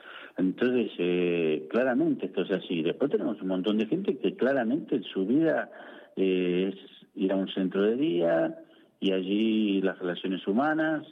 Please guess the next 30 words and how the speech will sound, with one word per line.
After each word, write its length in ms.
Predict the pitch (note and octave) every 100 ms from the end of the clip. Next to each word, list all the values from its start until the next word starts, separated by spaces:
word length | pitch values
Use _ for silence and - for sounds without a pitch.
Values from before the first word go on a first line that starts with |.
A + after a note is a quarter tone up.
| -
y 400 | - F#2+ F#2 F2+
con 260 | - F#2 F2+
todo 180 | A#2 A#2
lo 100 | G2+
que 60 |
eso 120 | G2+ G2+
implica 320 | F#2+ A#2+ A#2+
también. 640 | G2+ F#2+ G2+ D3 E3 C3 - - -
Hoy 320 | G2 A#2 A#2
la 140 | G2
gente 280 | - A#2 B2
está 160 | A2 A2
experimentando, 1200 | G#2 G#2 F#2+ F#2+ F#2+ F#2 A2+ A2+ A2 G2+ F#2 F2 - - -
mucha 280 | G#2 G2 G2
gente 480 | - A#2 C3 A2 F#2+
ha 60 |
experimentado, 920 | F#2 - F#2+ F#2+ G2 F#2 A#2+ D#3 C3
¿no? 320 | F#2 A2 C#3 F2 - - _ - - _ _ _
¿Qué 100 | -
significa 460 | F#2+ G#2 G2 G#2+ G#2
tener 240 | F#2 F#2+
a 40 | F#2+
los 220 | F2+ -
hijos 280 | G#2+ - -
todo 160 | - F#2+
el 60 | F#2
día 120 | G2
en 60 | F2+
su 120 | -
casa? 440 | - E2+ - -